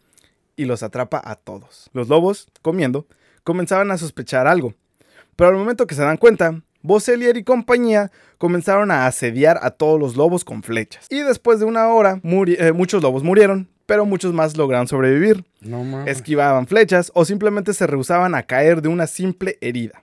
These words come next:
Speaker 1: Conforme los arqueros seguían disparando sus flechas, <clears throat> el gran Colamocha y docenas de lobos sobrevivientes se lograron refugiar debajo de una fuente en el centro de esta plaza, güey. Y ahí estaban, güey, o sea, todos estaban disparándoles,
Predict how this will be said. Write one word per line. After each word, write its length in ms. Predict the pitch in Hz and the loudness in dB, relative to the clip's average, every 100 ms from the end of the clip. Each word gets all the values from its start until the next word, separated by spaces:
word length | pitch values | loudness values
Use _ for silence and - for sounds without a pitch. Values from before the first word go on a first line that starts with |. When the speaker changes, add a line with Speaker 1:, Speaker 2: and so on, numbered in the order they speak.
| _ | _
Speaker 1:
Conforme 380 | 151 143 165 165 | -4 0 2 2
los 160 | 160 | 2
arqueros 480 | 151 139 220 240 220 | 0 0 2 4 2
seguían 360 | - 135 151 175 | -2 -4 -2 -4
disparando 440 | 175 156 143 160 | -6 -6 -4 -6
sus 200 | 123 117 | -8 -2
flechas, 360 | - 185 127 120 | -2 0 -4 -4
<clears throat> 280 | 156 113 | -6 -8
el 200 | - 127 | -8 -4
gran 260 | 123 165 208 | -2 -2 -2
Colamocha 760 | 208 185 131 151 214 147 123 131 _ _ - | -2 0 2 0 0 0 -2 -4 _ _ -8
y 140 | 151 | -4
docenas 440 | 123 110 143 185 196 | -2 -2 -2 -2 0
de 60 | |
lobos 260 | 170 131 135 | 0 0 -2
sobrevivientes 680 | 151 120 113 120 139 147 _ _ _ | -4 -4 -4 -6 -6 -8 _ _ _
se 160 | - 156 | -4 -2
lograron 340 | 143 143 165 | 0 0 0
refugiar 540 | 165 156 139 - 151 151 | -2 -4 -6 -4 -2 -2
debajo 480 | 127 120 156 175 160 | -4 0 0 0 -2
de 380 | 143 135 120 | 0 0 0
una 180 | 123 156 | -2 -4
fuente 460 | - 160 156 180 147 | -4 -6 -4 -6 -4
en 120 | 120 | -6
el 140 | 110 107 | -10 -12
centro 300 | 135 139 143 | -14 -8 -8
de 60 | |
esta 160 | 131 135 | -8 -10
plaza, 380 | - 170 - 143 | -6 -6 -6 -8
güey. 180 | 117 107 _ _ - | -10 -16 _ _ -8
Y 120 | 143 | -2
ahí 100 | 127 | -2
estaban, 380 | 127 160 160 156 | -4 -4 -4 -2
güey, 140 | 143 | -4
o 40 | 127 | -4
sea, 140 | 139 | -4
todos 140 | 160 | -6
estaban 180 | 151 170 | -4 -6
disparándoles, 640 | 165 - 131 147 160 165 | -8 -10 -6 -4 -2 -4